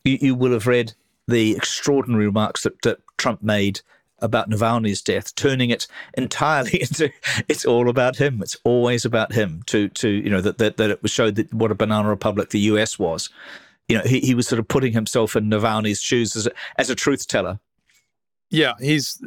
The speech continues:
Speaker 2: narcissistic to, uh, uh, you know, to a T, I suppose. But as Mary Trump, his niece, has confirmed in a book, he's probably a very seriously ill person, and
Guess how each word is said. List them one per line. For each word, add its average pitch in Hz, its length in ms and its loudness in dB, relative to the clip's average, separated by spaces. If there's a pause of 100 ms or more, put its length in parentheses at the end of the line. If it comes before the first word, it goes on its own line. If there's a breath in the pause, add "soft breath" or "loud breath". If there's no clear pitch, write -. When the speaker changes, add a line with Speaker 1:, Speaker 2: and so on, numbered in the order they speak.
(140)
Speaker 2:
narcissistic 131 760 -2
to, 107 420 0 (180)
uh, - 60 0
uh, 123 240 -2 (400)
you 123 120 -2
know, 98 220 -8 (640)
to 120 120 0
a 101 40 0
T, 104 360 0
I 90 60 -6
suppose. 98 440 -2
But 131 360 -4 (680)
as 123 180 0
Mary 135 300 2
Trump, 117 360 -4
his 110 460 -4 (140)
niece, 120 680 -4
has 104 200 -2
confirmed 107 440 0
in 107 120 0
a 101 40 -2
book, 104 380 -2
he's 110 260 -6 (520)
probably 123 360 0
a 104 60 0
very 113 240 0
seriously 107 480 -2
ill 101 140 -4
person, 110 560 -4
and 104 280 -4